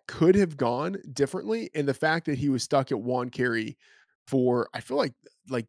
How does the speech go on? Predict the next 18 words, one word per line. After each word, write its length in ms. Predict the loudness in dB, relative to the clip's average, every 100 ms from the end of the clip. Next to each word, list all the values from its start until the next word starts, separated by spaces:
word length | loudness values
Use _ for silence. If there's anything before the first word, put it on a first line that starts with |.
| -4
the 120 | -4
entire 360 | -2 -2 0 -2
first 380 | -2 -2 -2
quarter 420 | -6 -2 0 0 -4
and 140 | -2
maybe 260 | 0 0 -2 -4
even 200 | -4 -4
into 240 | -4 -6
the 100 | -6 -4
second 340 | -2 -2 -6
quarter, 360 | -6 -6 -6 -8 -14 0
and 140 | 4
then 120 | 4
still 420 | 2 2 4 4 2 -2
easily 580 | 0 2 2 2 2
hit 320 | 0 2 2 2
the 160 | -4 0
over 440 | 2 2 -2 -4